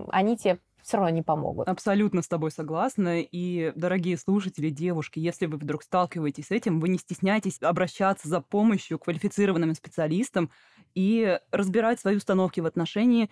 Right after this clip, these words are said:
Speaker 2: еды, в отношении тела, в отношении просто принятия самих себя и какого-то мягкого отношения к себе. Поэтому это очень важно и очень круто, что такие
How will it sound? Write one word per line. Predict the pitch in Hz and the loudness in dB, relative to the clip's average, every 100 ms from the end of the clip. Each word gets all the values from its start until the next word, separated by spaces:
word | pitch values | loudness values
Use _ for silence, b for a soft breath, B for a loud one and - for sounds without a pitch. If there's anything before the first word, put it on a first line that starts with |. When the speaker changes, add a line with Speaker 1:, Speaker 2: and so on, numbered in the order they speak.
| b | b
Speaker 2:
еды, | 196 202 165 165 | -2 0 0 -4
в | |
отношении | 147 - 156 214 240 240 | -4 -6 -4 2 4 4
тела, | 220 - 170 170 | 2 -2 2 2
в | 139 | 2
отношении | 139 156 - 190 220 196 185 b - | 0 -2 -2 2 2 2 0 b -4
просто | 202 226 170 147 _ | -2 0 -2 -4 _
принятия | - 254 220 240 247 | 4 6 6 4 2
самих | - 196 220 240 | 2 4 4 2
себя | - 185 180 240 254 | 0 2 2 2 0
и | - 196 208 208 b b _ | 0 2 2 2 b b _
какого-то | 220 214 269 208 | -4 2 2 4
мягкого | 180 220 240 185 - | 2 2 2 0 0
отношения | 190 185 - 208 190 | 0 2 2 4 2
к | - | 0
себе. | 170 143 | -2 -2
Поэтому | 139 175 185 180 175 | 0 0 0 0 0
это | 190 196 | 0 2
очень | 190 - 170 | 0 2 0
важно | 165 240 240 196 - | 2 2 4 2 2
и | 185 185 B B | 0 0 B B
очень | 214 226 208 | 0 2 4
круто, | 247 247 | 4 2
что | 208 - 190 165 b _ | 0 0 0 0 b _
такие | 208 - 233 208 | 0 4 4 4